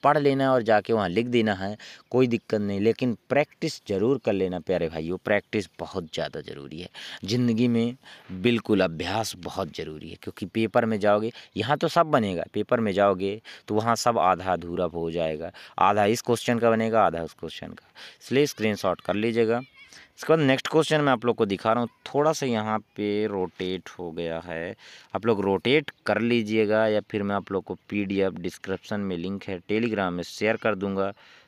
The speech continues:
तो आप लोग देख लीजिएगा, ठीक है। थोड़ा सा आगे मैं आप लोग को दिखा रहा हूँ, तो यहाँ देख लीजिएगा,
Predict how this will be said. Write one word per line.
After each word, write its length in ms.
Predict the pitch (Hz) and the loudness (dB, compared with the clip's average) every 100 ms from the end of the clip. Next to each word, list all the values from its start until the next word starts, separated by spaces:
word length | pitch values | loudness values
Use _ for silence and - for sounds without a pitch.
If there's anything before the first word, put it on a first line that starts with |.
| - | -4
तो 60 | 98 | -2
आप 140 | 92 | 0
लोग 200 | 98 90 | -2 0
देख 220 | 95 107 | 0 0
लीजिएगा, 520 | 110 101 101 95 98 104 _ _ _ - _ _ _ _ _ _ _ _ _ - | 0 0 2 0 -2 -4 _ _ _ -20 _ _ _ _ _ _ _ _ _ -6
ठीक 140 | 110 | -2
है। 140 | 104 76 _ _ _ _ _ _ - - | -2 -4 _ _ _ _ _ _ -4 2
थोड़ा 160 | 127 | 4
सा 220 | 135 135 123 | 4 4 4
आगे 160 | 127 | 4
मैं 100 | 127 | 4
आप 160 | 120 117 | 4 2
लोग 100 | 107 | 2
को 120 | 110 | 2
दिखा 360 | 90 87 107 117 | 0 2 4 4
रहा 120 | 113 | 4
हूँ, 160 | 117 | 2
तो 80 | 107 | -2
यहाँ 240 | 92 95 82 | -2 -2 0
देख 220 | 98 117 | 0 0
लीजिएगा, 460 | 113 107 107 117 | -2 0 -2 -4